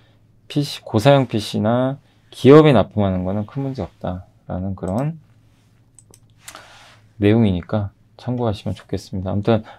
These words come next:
아이엘에서 느낄 수 있는 거는 서버 좋고 모바일 안, 안 좋아요. 재고는 그렇게 많지 않은 것 같고, 그 다음에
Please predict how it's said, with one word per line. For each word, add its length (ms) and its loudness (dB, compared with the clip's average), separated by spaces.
아이엘에서 440 6
느낄 220 0
수 140 -4
있는 240 2
거는 320 2
서버 300 2
좋고 520 -2
모바일 300 8
안, 180 0
안 140 6
좋아요. 500 2
재고는 680 6
그렇게 260 0
많지 320 -2
않은 220 0
것 140 -2
같고, 560 -2
그 120 -8
다음에 460 0